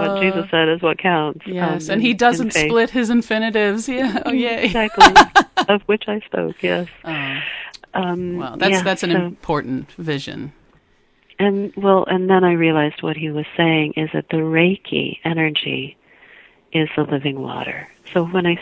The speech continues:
Speaker 1: finished the course, I went back to, back home and got out my Bible and looked through John. And there are other places where Jesus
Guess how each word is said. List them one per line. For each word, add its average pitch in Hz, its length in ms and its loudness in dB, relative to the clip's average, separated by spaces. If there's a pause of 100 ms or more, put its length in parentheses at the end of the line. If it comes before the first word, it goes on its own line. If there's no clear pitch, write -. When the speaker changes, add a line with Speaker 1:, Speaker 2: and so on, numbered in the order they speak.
Speaker 1:
finished 185 320 2
the 160 80 0
course, 147 320 -2
I 151 80 2
went 151 300 -2
back 127 280 -6
to, 175 260 -4 (280)
back 151 280 -2
home 151 260 -4
and 143 260 -8 (140)
got 147 160 0
out 175 120 4
my 165 120 0
Bible 143 460 0 (540)
and 170 240 -2
looked 180 280 2
through 165 440 0 (140)
John. 143 540 -4 (100)
And 156 480 -4 (520)
there 180 180 4
are - 80 2
other 185 160 2
places 185 540 -2 (100)
where 165 240 0
Jesus 175 480 0